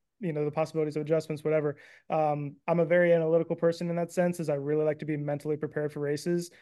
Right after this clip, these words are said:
And I think it's super important for people to understand that because, like, for someone like me nowadays in my position, when you go, hopefully when I go cup racing for the first time, I,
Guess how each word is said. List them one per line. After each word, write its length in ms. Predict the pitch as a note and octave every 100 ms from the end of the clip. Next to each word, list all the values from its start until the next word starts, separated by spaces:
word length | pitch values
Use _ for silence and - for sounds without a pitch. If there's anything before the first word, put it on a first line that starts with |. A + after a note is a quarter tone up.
| _ _ -
And 480 | E3 D3+ D3 D3 -
I 100 | D#3
think 140 | D#3
it's 120 | D3 -
super 240 | E3+ D#3
important 320 | C#3+ D#3 D3+
for 120 | D3
people 240 | D3+ D#3 D3
to 280 | D3 C#3 D#3
understand 440 | D3 - D3 D3+
that 140 | D3+
because, 360 | D3+ D3+ D3 - _ - _
like, 240 | - D3+ D3 _ _ _ _ _
for 100 | E3+
someone 260 | D#3+ E3 D#3+
like 200 | D#3 D#3
me 480 | - D#3 D#3+ E3 E3 D#3
nowadays 680 | D#3+ D3 D3+ D#3 D#3+ E3+ E3+
in 60 | D3+
my 120 | D3
position, 580 | D3 D3+ D3+ F3+ F3+ F#3+
when 180 | D#3+ D#3
you 100 | D3+
go, 420 | D#3 D#3 D3+ D3 - _ _ _ _ _ _ _ -
hopefully 300 | E3+ F3 D#3
when 100 | D#3
I 140 | D#3
go 100 | D3+
cup 200 | D3 D#3
racing 260 | D#3 D#3+ D3
for 100 | D#3
the 100 | D3
first 240 | D#3 D3
time, 440 | D#3+ D#3+ D#3 D3+
I, 180 | D3 C#3+